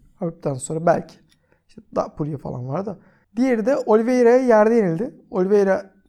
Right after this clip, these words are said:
belki de en iyi jiu-jitsucu şu anki aktif tüm dövüşçülerin arasından. Ve, e, şu an Division'da şampiyonluk için oynuyor. O yüzden birazcık orayı farklı almak lazım. Hani bu iki maç yenildi, şimdi ne olacağını bilmiyoruz. Bence biraz sığ bir argüman oluyor.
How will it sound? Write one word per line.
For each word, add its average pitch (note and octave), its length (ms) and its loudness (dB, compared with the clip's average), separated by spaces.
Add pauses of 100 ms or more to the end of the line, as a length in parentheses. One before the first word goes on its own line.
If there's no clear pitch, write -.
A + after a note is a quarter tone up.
(160)
belki E3+ 280 -8
de G#3+ 60 4
en G#3 60 4
iyi F3 100 2
jiu-jitsucu D#3+ 400 -4
şu C3+ 200 -4
anki C#3 440 -4
aktif - 440 -8 (320)
tüm E3 160 -6
dövüşçülerin D3 400 0
arasından. D#3 540 -4 (420)
Ve, C4+ 380 0 (120)
e, F#3 360 0 (120)
şu A3+ 140 0
an A3 160 2
Division'da A3+ 380 0
şampiyonluk G#3 460 0
için D#3 160 -12
oynuyor. C#3+ 260 -12 (500)
O F#4 120 4
yüzden D#4 340 2
birazcık C4+ 480 2
orayı B3+ 520 0 (160)
farklı A#3+ 360 2
almak F3 400 0
lazım. C#3 280 -2
Hani C3+ 140 -6 (500)
bu D4+ 80 -6
iki C#4+ 220 -2
maç B3 300 0
yenildi, C4 340 -2
şimdi B3 200 -6
ne B3+ 40 0
olacağını A#3 460 2
bilmiyoruz. C4+ 520 2
Bence B3 260 0
biraz C4 340 -2
sığ B3+ 300 -2
bir F3+ 180 4
argüman D3+ 280 -2
oluyor. C#3+ 320 -4